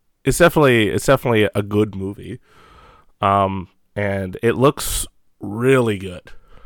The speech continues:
Like, the, like, the, the, the process they actually went through to make it look as good as it does is pretty impressive. And it's nice, especially from Disney, when you get a home disc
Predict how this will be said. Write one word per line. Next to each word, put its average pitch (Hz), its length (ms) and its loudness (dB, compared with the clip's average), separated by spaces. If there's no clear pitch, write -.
Like, 101 340 -4
the, 98 380 -8
like, 107 200 -4
the, 104 180 -2
the, 101 260 -4
the 101 120 -8
process 127 540 4
they 110 100 2
actually 107 340 0
went 104 280 0
through 101 300 0
to 98 140 -10
make 101 220 -6
it 82 80 -8
look 101 240 -8
as 92 80 -12
good 92 180 -8
as 92 120 -10
it 87 100 -18
does 92 260 -8
is - 140 -14
pretty 92 260 -10
impressive. 90 640 -10
And 92 260 -10
it's 123 200 0
nice, 143 440 4
especially 131 720 2
from 104 320 0
Disney, 127 580 -6
when 101 480 -6
you 107 100 -4
get 113 140 4
a 107 40 2
home 113 280 -2
disc 107 500 -2